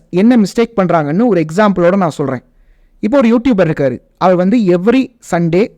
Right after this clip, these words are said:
four P M-க்கு அவருடைய சேனல்ல வீடியோவை பப்ளிஷ் பண்றாரு. இப்ப பாருங்க, அவர் என்ன பண்ணுவாரு, சாட்டர்டேவே வீடியோவெல்லாம் எடிட் பண்ணி எல்லாமே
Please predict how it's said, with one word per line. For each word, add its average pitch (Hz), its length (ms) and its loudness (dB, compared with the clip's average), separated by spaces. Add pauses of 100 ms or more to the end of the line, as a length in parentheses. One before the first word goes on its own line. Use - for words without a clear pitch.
(120)
four 208 160 2 (100)
P 202 100 0 (100)
M-க்கு 147 200 -2 (220)
அவருடைய 170 300 0 (140)
சேனல்ல 175 380 0 (360)
வீடியோவை 202 460 0 (460)
பப்ளிஷ் 214 340 0
பண்றாரு. 143 320 -2 (480)
இப்ப 196 200 -2
பாருங்க, 247 260 2 (360)
அவர் 175 160 -2
என்ன 196 180 0
பண்ணுவாரு, 175 300 0 (180)
சாட்டர்டேவே 202 520 0 (100)
வீடியோவெல்லாம் 196 480 0
எடிட் 180 280 -4
பண்ணி 175 220 0 (600)
எல்லாமே 185 240 0